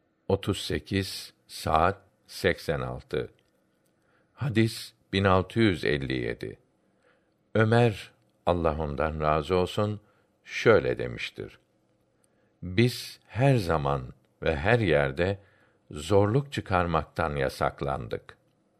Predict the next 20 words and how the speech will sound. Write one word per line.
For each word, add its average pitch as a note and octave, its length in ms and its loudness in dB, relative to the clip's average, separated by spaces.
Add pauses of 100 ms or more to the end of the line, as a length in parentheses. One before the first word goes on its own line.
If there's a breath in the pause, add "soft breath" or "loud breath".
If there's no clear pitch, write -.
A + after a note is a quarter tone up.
(960)
Hadis A2 640 0 (320)
bin F#2+ 180 0
altı F#2+ 340 2
yüz F2+ 220 0
elli C2+ 280 -4
sekiz. - 600 -10 (1500)
Abdullah B2 600 2
İbni F2+ 280 0
Mes'ud'un, E2 760 -2 (380)
Allah F#2+ 360 2
ondan D2 380 -2
razı C#2+ 320 0
olsun, G#2 400 -2 (460)
yanına G2 480 4
varmıştık. B1 580 -4 (720 soft breath)
Bize A#2 240 0
şunları G2+ 520 0
söyledi: A#1+ 640 -6 (1300)
"Ey F#2+ 300 2
insanlar! C2 760 -6